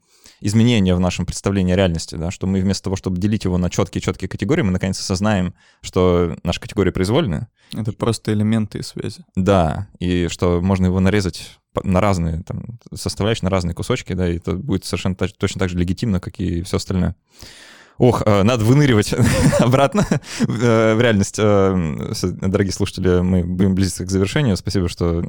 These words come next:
Speaker 1: э, окунулись с нами в этот, э, дивный,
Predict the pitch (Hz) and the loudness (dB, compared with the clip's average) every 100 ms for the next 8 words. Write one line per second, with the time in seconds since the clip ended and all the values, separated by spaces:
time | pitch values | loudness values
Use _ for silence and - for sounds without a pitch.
0 | - 90 82 - - - - - _ 98 | -2 -2 -2 -4 -10 -18 -20 -20 _ 0
1 | 113 110 92 - 95 92 87 90 95 95 | 2 2 2 0 0 0 0 -2 -4 -4
2 | 98 101 92 92 | 0 0 0 0